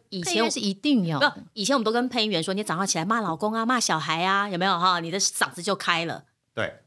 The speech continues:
Speaker 1: 对不对？那现在就是直接学这套以后，骂，也不用为了骂老公、骂小孩开嗓，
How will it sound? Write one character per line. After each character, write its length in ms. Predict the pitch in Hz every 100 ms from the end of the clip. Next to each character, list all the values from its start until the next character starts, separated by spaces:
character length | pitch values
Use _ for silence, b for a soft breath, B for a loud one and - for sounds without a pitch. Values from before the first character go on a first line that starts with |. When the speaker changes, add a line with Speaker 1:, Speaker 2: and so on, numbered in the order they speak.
| _ -
Speaker 1:
对 60 |
不 80 | 196
对？ 140 | 190 165
那 60 |
现 180 | 262 277
在 100 | 247
就 120 | 226
是 260 | 226 220 151
直 160 | -
接 140 | 190 247
学 120 | 190
这 140 | 226
套 160 | 208 190
以 20 |
后， 220 | 151 170 - B -
骂， 200 | 285 226 -
也 120 | 208
不 80 | 233
用 160 | 254
为 100 | 247
了 80 | 208
骂 220 | 196 220
老 140 | 190 143
公、 120 | 185
骂 160 | 196
小 140 | 170 135
孩 140 | 139
开 200 | 143 160
嗓， 180 | 156 117